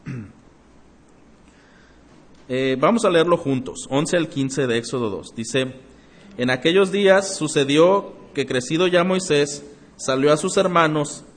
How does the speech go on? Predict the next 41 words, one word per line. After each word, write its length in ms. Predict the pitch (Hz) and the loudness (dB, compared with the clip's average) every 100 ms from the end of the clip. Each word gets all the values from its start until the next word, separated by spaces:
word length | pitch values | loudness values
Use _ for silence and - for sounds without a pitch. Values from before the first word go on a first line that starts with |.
| - | -6
y 80 | 135 | 0
los 240 | 143 135 | 0 0
vio 160 | 143 165 | 2 2
en 80 | |
sus 220 | 185 196 165 | 2 -2 2
duras 280 | 180 180 | 2 2
tareas, 600 | 180 160 160 160 - - - - - - | 2 4 4 2 -2 -14 -20 -20 -14 -2
y 60 | |
observó 440 | 147 135 139 135 156 | 0 0 -2 0 2
a 60 | |
un 160 | 180 190 | 2 2
egipcio 520 | 185 185 185 - 180 | 0 -2 -6 -2 -2
que 100 | 175 | 0
golpeaba 640 | 156 135 120 156 170 170 139 | 0 -2 0 2 4 2 2
a 100 | 139 | 0
uno 220 | 156 180 | 2 2
de 40 | |
los 180 | 170 170 | 2 0
hebreos, 400 | 139 139 156 180 | -2 2 4 2
sus 180 | 175 160 | 0 -2
hermanos. 560 | 170 151 135 143 143 - - - - - | 0 0 0 -2 -8 -18 -20 -20 -16 -4
Entonces 460 | 135 135 175 202 | -2 0 2 2
miró 480 | 196 175 170 196 202 | 2 4 6 6 4
a 140 | 160 156 | 0 2
todas 280 | 170 175 | 2 2
partes, 600 | - 175 180 175 151 151 - | 2 2 4 2 0 0 -6
y 80 | 135 | -4
viendo 420 | 135 165 202 196 | 0 2 4 2
que 100 | 185 | 0
no 160 | 170 170 | 0 2
parecía 400 | 180 170 160 175 | 2 2 0 0
nadie, 440 | 160 127 127 127 - - - - - | 0 0 0 -2 -8 -20 -20 -20 -8
mató 240 | 123 123 170 | -4 2 2
al 120 | 214 | 2
egipcio 460 | 208 208 190 196 | 0 -4 -4 0
y 60 | 175 | 2
lo 80 | 156 | 2
escondió 380 | - 156 151 160 | 0 -2 0 2
en 60 | |
la 40 | 175 | 2
arena. 360 | 185 220 131 | 2 0 -6